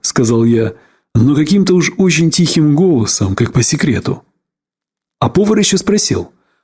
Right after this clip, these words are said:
«А для чего они, собственно говоря, нам нужны, тигры? Ихнее мясо ведь, по-моему, нигде не едят».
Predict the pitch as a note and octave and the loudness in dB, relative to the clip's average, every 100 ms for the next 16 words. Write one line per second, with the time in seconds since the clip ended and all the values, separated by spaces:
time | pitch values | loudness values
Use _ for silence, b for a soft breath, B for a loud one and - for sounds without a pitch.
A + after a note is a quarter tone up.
0 | _ - G3 A3 B3+ D4 C#4 G#3 F3 G3+ | _ -2 2 2 2 2 2 2 2 0
1 | - E3+ D3+ E3 F3+ F3 C#3 D3 G3 G#3+ | 0 0 2 2 2 2 2 2 2 2
2 | B2 A2+ - A#3 G#2+ F#2 - _ _ _ | 0 -2 0 0 0 -4 -8 _ _ _
3 | _ _ C4+ C4 A#3+ G#3 A3 A#3 - A#2+ | _ _ 0 2 2 2 4 2 2 0
4 | A2+ C3+ C#3+ B2+ A#2 A#2 D3 F#3+ A#3 A#2+ | 0 2 2 2 2 2 2 4 4 2
5 | A2+ E3+ E3+ - | 2 0 -2 -6